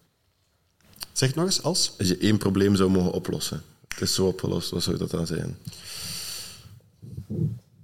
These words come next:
Speaker 1: Mentaal leed, denk ik. Ja.
Speaker 2: Ja?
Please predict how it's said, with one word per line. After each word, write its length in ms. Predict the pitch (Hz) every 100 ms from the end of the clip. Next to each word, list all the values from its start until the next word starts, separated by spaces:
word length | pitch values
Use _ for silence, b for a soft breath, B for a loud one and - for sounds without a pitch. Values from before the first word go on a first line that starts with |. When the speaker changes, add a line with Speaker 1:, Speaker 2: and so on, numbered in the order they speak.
| -
Speaker 1:
Mentaal 500 | 123 127 131 117 104
leed, 340 | 104 98 - B B B B B B B B
denk 240 | - 76 -
ik. 260 | - - -
Ja. 80 | - - - _ _ _ -
Speaker 2:
Ja? 200 | 127